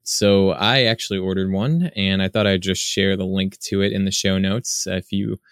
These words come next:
uh, wanna support whatever, the Whatever Works podcast, that's with Ted Salmon, who I had on, uh, in episode sixteen, and also David Rich, who is the, uh, other host on that show. So,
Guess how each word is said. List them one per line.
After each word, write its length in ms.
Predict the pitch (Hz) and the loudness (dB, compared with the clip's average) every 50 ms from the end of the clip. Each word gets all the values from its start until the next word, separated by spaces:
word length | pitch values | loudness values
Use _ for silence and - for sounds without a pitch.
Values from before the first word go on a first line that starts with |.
| _ - - - _ _ _ - | _ -20 -20 -20 _ _ _ -4
uh, 160 | - 92 92 | -2 0 0
wanna 220 | 92 95 95 95 - | 2 2 0 0 0
support 480 | - - 92 - - 107 101 98 87 | -2 -4 -4 -2 0 0 0 0 0
whatever, 260 | 98 101 98 95 92 95 98 - | 0 0 0 0 0 -4 -6 -2
the 320 | 98 95 95 95 95 92 | 0 0 2 2 0 0
Whatever 340 | 92 98 92 95 92 98 95 | 0 2 2 2 2 0 0
Works 280 | 92 95 95 95 - - | 0 -2 -4 -4 -6 -8
podcast, 520 | - 101 92 92 90 - 110 113 131 - | -4 -2 -2 -2 0 0 0 0 0 0
that's 240 | - 98 90 - - | 0 -2 -2 0 -2
with 140 | 98 92 - | -4 -4 -2
Ted 260 | - 104 98 98 95 | 0 0 0 2 0
Salmon, 520 | - - 104 92 92 95 98 107 131 139 | 0 0 2 2 2 2 2 2 0 0
who 200 | 123 113 113 101 | 0 0 2 2
I 100 | 95 92 | 2 2
had 220 | 92 95 92 92 92 | 2 0 0 0 0
on, 400 | 92 92 92 92 95 98 98 _ _ _ _ _ _ _ _ _ _ - | -2 -2 -2 -2 -2 -2 -4 _ _ _ _ _ _ _ _ _ _ -8
uh, 200 | - 92 90 90 | -4 -2 -2 -2
in 80 | 87 - | -2 -2
episode 800 | 92 - - 90 - - - 95 95 95 92 95 92 - 104 - _ _ _ _ _ _ _ _ _ _ | -4 -4 -4 -4 -4 -2 -2 0 0 0 0 -2 -2 -4 -6 -8 _ _ _ _ _ _ _ _ _ _
sixteen, 880 | - - - - - - - - - - - 104 104 104 113 147 156 151 _ _ _ _ _ _ _ _ _ _ | -10 -8 -4 -2 -2 -4 -4 -10 -8 -6 -6 -4 -4 -2 -2 -2 -2 -4 _ _ _ _ _ _ _ _ _ _
and 360 | - 110 98 98 98 98 95 82 | -4 -2 0 0 0 0 0 0
also 480 | 101 101 98 - - 104 101 101 98 | -2 -2 -2 0 0 0 0 0 0
David 480 | 92 - 95 92 98 98 101 98 95 113 | 0 0 2 2 2 2 2 0 0 2
Rich, 500 | 139 151 - - - - - - - - - | 0 0 0 -2 -4 -6 -6 -6 -8 -6 -4
who 340 | 90 87 90 90 87 90 | -4 -2 -2 0 -2 -2
is 380 | 85 87 90 85 85 - - - | -2 -2 -2 -2 -4 -4 -8 -6
the, 420 | - 90 87 90 87 90 90 92 _ _ - - | -4 -4 -2 0 0 -2 -4 -6 _ _ -20 -10
uh, 40 | - | -8
other 440 | 92 90 90 90 85 104 101 92 92 | -6 -4 -4 -4 -4 -2 -2 -2 -2
host 280 | 98 90 90 - - 87 | -2 -4 -4 -4 -6 -4
on 120 | 87 90 | -2 -2
that 160 | 90 87 - | -2 -4 -4
show. 180 | - - 87 90 | -4 -4 -4 -4
So, 240 | - - 95 92 | -4 -4 -2 -2